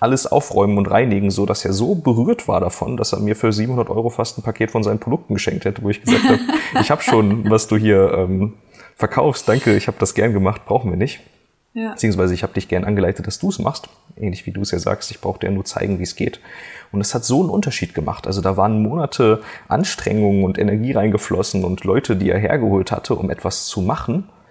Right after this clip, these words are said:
Speaker 2: Mhm.
Speaker 1: was aber gar nicht so gemacht werden musste. Und wenn man plötzlich von dieser anderen Ebene handelt, aus dem Einssein,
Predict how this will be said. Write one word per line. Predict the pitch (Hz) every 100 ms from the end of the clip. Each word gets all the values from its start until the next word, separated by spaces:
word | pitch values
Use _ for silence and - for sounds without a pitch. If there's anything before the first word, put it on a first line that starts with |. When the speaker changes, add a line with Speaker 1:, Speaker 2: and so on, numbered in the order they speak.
| _ _
Speaker 2:
Mhm. | - 202 196 196 _ _
Speaker 1:
was | 107 -
aber | - 127 120
gar | 101 101
nicht | 139 -
so | 117 123
gemacht | 117 127 -
werden | 98 107 113
musste. | 208 - 95
Und | 87 95
wenn | 98
man | 107 98
plötzlich | - 160 - 117
von | - 110
dieser | 101 101 -
anderen | 123 110 104
Ebene | - 135 139 98
handelt, | 101 98 90 -
aus | 98 98
dem | 90 -
Einssein, | 135 165 - - 90